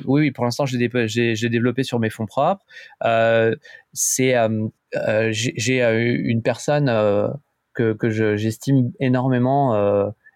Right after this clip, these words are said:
et avec qui j'ai, j'ai des contacts, euh, de temps en temps, qui s'appelle Jacques Attali. Et, euh, il y a pas très longtemps, on, on déjeune ensemble et,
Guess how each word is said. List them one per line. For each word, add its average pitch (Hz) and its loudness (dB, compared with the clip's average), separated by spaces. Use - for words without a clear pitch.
et 107 0
avec 104 -2
qui 123 -6
j'ai, 104 0
j'ai 104 -4
des 101 -4
contacts, 113 -4
euh, 98 0
de 104 -4
temps 104 -2
en 104 -2
temps, 143 -2
qui - -14
s'appelle 135 -2
Jacques 135 -2
Attali. 104 -4
Et, 110 0
euh, 62 0
il 127 -4
y 117 0
a 107 -2
pas 123 -2
très 131 -4
longtemps, 147 0
on, 107 -4
on 113 -2
déjeune 117 2
ensemble 135 0
et, 101 -2